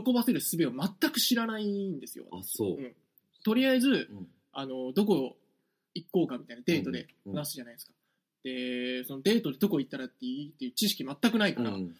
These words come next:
Speaker 1: とりあえずなんかお台場行っときゃいいやみたいな感じで。
Speaker 2: あ、投げやり。
Speaker 1: そう。無で、
Speaker 2: うん。
Speaker 1: 無計画でお台場行くんですけど、
Speaker 2: うんうん。
Speaker 1: じゃあお台場行って何するかって言って全く決まってないわけですよ。
Speaker 2: なんかプランとか張り切らないんだ。
Speaker 1: 何もない、何もない。
Speaker 2: うん。
Speaker 1: で、お台場も行ったことないから場所も全然知らないし、
Speaker 2: うん。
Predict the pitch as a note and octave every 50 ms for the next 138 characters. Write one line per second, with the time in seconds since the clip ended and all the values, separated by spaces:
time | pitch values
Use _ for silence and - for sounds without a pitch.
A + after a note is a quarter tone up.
0 | _ _ - - G3 G#3+ A#3+ B3 B3 A#3+ A#3+ B3 A#3+ F#3+ C#3 C3 C#3 D3+ F#3 G3+
1 | G#3 G#3 G3+ G3 - B3 G#3 F3+ C#3 C#3 C#3 B2 B2 - - B2 B2 - - -
2 | C3+ B2 - - B2 - - _ - - G#2+ A#2 - G#2+ G#2+ B2 C#3 D3 D3+ E3
3 | D#3+ - - - - B2+ A#2 A#2 C3+ D#3 E3 F3+ - E3+ F3+ F3+ C4 B3+ F3 D#3+
4 | - B2 B2 C3 C#3 F#3 F#3+ F3 E3+ E3+ - F#3+ C#3 B2 - - A2+ A2 F#2+ F2
5 | F#2 F#2 F#3+ D#3+ D3+ D#3+ F#3+ A3+ B3 B3+ A#3+ A#3+ A#3+ A3 - E3 D3 G3 A#3+ A3+
6 | - - C#3+ C#3 - B2+ - - - B2 - B2+ C#3 E3 E3 - A3+ G3+ F#3+ -
7 | - G3+ G3 F#3 F#3 F#3 D#3+ C3+ - - - - - - - - G3+ G3 F#3 -
8 | C#4 C#4 B3+ F#3 - C#3 A2+ A2+ - - - - F#3 - - A3 G#3+ F#3+ C#3+ A2+
9 | F#2 - - G#3 G#3 G#3+ G#3+ G#3+ G#3 G3+ G3 F3+ C#3 C#3+ D#3 E3 D#3+ D#3 D3 B2
10 | - G#2+ G2+ F#3 E3 E3 - F#3+ F#3 A3 A3+ A#3 A3 G#3 G3 G3 - - B3+ A#3+
11 | A3+ F#3+ D#3+ D3 C#3+ C#3 C3+ B2 B2 - D#3 - A3 G#3+ G3 F3+ G3 F#3+ F3+ F#3
12 | F3 F3 - F3 E3 E3 C#3+ B2+ - A2+ B2 A2+